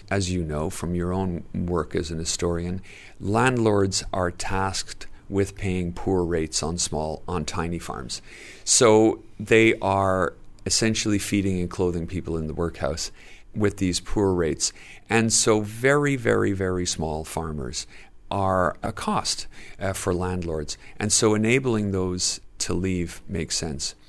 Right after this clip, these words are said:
But here's the other thing. If your farm is actually decent sized, I think it's four or five pounds valuation, then you're paying your poor rates. And so for some of the better off farmers,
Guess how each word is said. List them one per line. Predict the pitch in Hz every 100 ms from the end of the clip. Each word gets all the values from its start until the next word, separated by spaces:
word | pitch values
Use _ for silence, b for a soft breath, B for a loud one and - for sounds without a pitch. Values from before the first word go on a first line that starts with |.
| b b b b -
But | - 110 -
here's | 117 117 160 180 -
the | 98
other | 95 82
thing. | 80 73 67 -
If | 156 - 156
your | 190
farm | - 185 175
is | 139 113
actually | 110 104 - 87
decent | 78 101 - 60 55
sized, | - 58 62 -
I | 87
think | 90 87
it's | 82
four | - 82
or | 85
five | - 85 85
pounds | - 87 82 85 - -
valuation, | 87 92 87 85 92 87 82 71 B B B B B -
then | 151 156
you're | 208
paying | 202 101 85 71
your | 73
poor | 73 76 71
rates. | 69 65 73 - - B B B B -
And | 110 117 113
so | - 123 117 117 117 117 - - - -
for | - 127 123 120 117 -
some | - - 156
of | 139
the | 120
better | 107 - 110 110 165
off | 254
farmers, | - - 67 53 50 - -